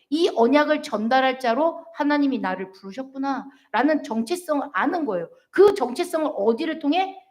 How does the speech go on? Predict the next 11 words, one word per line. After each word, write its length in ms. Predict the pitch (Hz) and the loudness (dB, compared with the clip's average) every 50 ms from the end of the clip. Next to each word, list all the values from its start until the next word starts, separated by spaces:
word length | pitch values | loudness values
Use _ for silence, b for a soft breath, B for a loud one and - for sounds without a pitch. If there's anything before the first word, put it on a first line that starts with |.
| _ _ | _ _
작은 500 | - - - 190 196 190 247 247 240 233 | -10 -4 -2 -2 0 0 -2 -2 -2 -6
교회인 640 | 240 - 202 185 185 190 208 247 269 277 269 269 - - | -8 -8 -6 -6 -4 -4 -4 -4 -4 -6 -8 -12 -16 -18
가정을 500 | - - - 170 170 175 165 165 160 156 - _ | -16 -12 -10 -10 -8 -8 -8 -10 -10 -14 -18 _
통해. 160 | _ 175 170 170 - _ b b b b b b | _ -20 -20 -20 -20 _ b b b b b b
누구를 340 | - 226 240 254 320 330 330 - | -2 0 2 2 2 0 0 0
통해? 460 | 302 285 302 339 359 381 - - - - - - | 2 4 4 4 2 2 -2 -8 -16 -12 0 4
언약을 580 | 196 208 226 247 262 254 254 254 254 254 254 | 4 4 6 6 4 4 4 2 0 -2 -2
갖고 320 | 254 - 220 214 - 247 240 | -4 -6 -8 -6 -4 -2 -2
있는 320 | 233 226 254 294 294 285 | 0 2 2 2 2 0
부모님을 600 | 277 - 226 240 262 262 247 233 226 214 208 - | -4 -4 0 0 0 0 0 -2 -2 -2 -4 -8
통해. 480 | - 202 196 233 277 294 254 - B | -10 -6 0 2 4 4 4 2 B